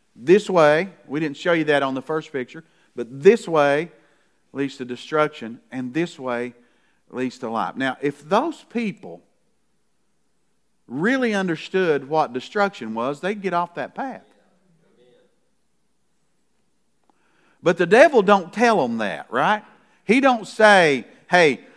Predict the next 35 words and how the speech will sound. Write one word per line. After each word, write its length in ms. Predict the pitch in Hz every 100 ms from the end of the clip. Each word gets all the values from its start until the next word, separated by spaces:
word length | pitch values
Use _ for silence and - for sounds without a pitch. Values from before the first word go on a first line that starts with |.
| _
"I'm 140 | 143 180
gonna 120 | 185
let 220 | 185 185
you 80 | 175
have 160 | 165
a 40 | 160
good 220 | 156 156
life 280 | 160 165 160
for 100 | 143
so 240 | - 139
long, 240 | 135 131 127
then 160 | 127
I'm 240 | 123 117 101
planning 340 | - 117 107
on 160 | 104 101
killing 440 | - 127 98 90
you 100 | 90
dead 400 | 90 110 101 90
and 100 | 85
taking 320 | 85 107 - 92
you 60 |
to 60 | 90
hell." 320 | 110 98 82 _ _ _ _ _
That 260 | 120 170 196
don't 180 | 196
come 180 | - 160
out. 400 | 165 160 - - _ _ _ _ _ _ _ _ _ _ _ _
Because 360 | 160 196 180 170
the 80 |
devil's 420 | 165 196 240 208 170
a 60 |
deceiver. 600 | 170 175 254 254 135 92 _ _ _ _ _ _
So 220 | - 185
this 380 | 175 254 294 190
guy 680 | 196 175 147 143 170 226